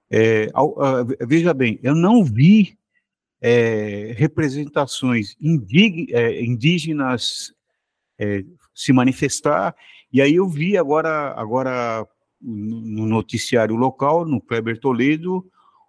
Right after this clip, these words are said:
o Ricardo Aires se posicionando contra o marco temporal e tal. Então, veja bem, é, qual é a sua, qual é a sua visão em relação a essa perspectiva, né? Eu acho, assim, que,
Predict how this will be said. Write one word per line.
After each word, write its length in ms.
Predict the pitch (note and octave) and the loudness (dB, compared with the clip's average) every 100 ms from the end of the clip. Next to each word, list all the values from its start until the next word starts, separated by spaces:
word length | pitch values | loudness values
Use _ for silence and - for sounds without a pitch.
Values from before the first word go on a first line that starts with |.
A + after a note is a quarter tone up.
| _ _ | _ _
o 100 | A2+ | 0
Ricardo 520 | C#3+ - D#3 F3+ G3 | 2 2 -2 0 0
Aires 800 | D#3 F#3 G3+ D3+ A#2 - - _ _ _ _ | 0 0 -4 -4 -6 -10 -18 _ _ _ _
se 220 | - B2+ | -4 -2
posicionando 1000 | C3+ A#2+ C3+ - C3+ A2+ D3 D#3 B2 G2+ | -2 -4 -4 -4 -4 -2 -2 -2 -4 -8
contra 460 | - B2+ B2+ B2 | -2 -2 0 -2
o 280 | A2+ G#2 G2+ | 0 -2 -2
marco 320 | G#2 A2+ A2+ | -2 -4 -6
temporal 480 | - A#2+ B2+ A2+ A2+ | -8 -6 -2 0 0
e 60 | A2 | -2
tal. 180 | G#2 - - - - | -6 -6 -20 -16 -2
Então, 140 | D#3 | 2
veja 240 | G3 G#3 | 4 2
bem, 320 | F3 C#3+ A2 - _ _ _ _ | 2 0 0 -4 _ _ _ _
é, 600 | - A2+ A2 A2 G#2+ G#2+ - _ _ - | -2 0 0 -2 -4 -6 -10 _ _ 0
qual 260 | G3+ A4 | 2 2
é 80 | G4+ | 0
a 40 | D#4+ | -2
sua, 680 | - G3 F3+ D#3+ C#3+ B2 _ _ _ - | -4 0 2 4 2 -2 _ _ _ -2
qual 280 | D3+ F#3 | 2 4
é 40 | F#3 | 2
a 20 | |
sua 240 | - F#3 | -2 -4
visão 460 | E3+ F3 G#2+ C3+ D3+ | 0 -2 2 2 4
em 80 | C#3 | 2
relação 720 | C3 C3 A#2+ - C3 A#2+ A2+ G#2+ | 0 -4 -4 -4 -4 -4 -8 -4
a 100 | A2+ | -4
essa 300 | A#2 - A#2+ | -4 -8 -6
perspectiva, 920 | - A#2 - B2 - - A#2+ G2+ A2 | -4 -4 -2 -6 -4 0 2 2 -2
né? 180 | C3 C#3 | -2 -2
Eu 140 | C#3+ | -2
acho, 180 | D#3 F3 | -2 -4
assim, 220 | - E3+ | -6 -6
que, 340 | F3+ F3 F3 | -4 -6 -6